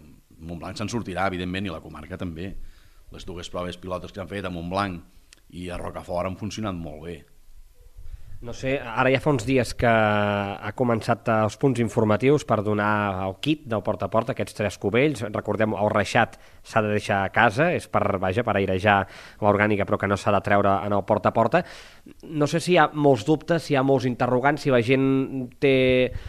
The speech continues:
Speaker 2: molts dubtes de com ha de funcionar, o en general tothom, vaja, ja ve ben, ben, ben ensenyat, diguéssim.
Speaker 1: No, a veure, allà hi ha uns, uns, uns tècnics que estan explicant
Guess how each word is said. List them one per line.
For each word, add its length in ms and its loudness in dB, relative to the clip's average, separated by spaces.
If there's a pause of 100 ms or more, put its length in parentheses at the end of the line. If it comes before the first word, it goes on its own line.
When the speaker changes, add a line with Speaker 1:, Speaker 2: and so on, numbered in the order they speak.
(160)
Speaker 2:
molts 240 4
dubtes 320 4
de 80 2
com 240 4
ha 160 0
de 80 4
funcionar, 460 2
o 80 8
en 100 2
general 400 6
tothom, 400 6 (400)
vaja, 240 4
ja 160 6
ve 80 6
ben, 220 4 (340)
ben, 320 4
ben 160 4
ensenyat, 400 -2
diguéssim. 480 -6 (1120)
Speaker 1:
No, 160 2 (160)
a 80 0
veure, 160 -2
allà 160 -2
hi 80 -4
ha 80 -4
uns, 400 -6
uns, 720 -12
uns 240 -16
tècnics 560 -6
que 240 -12
estan 320 -14
explicant 480 -14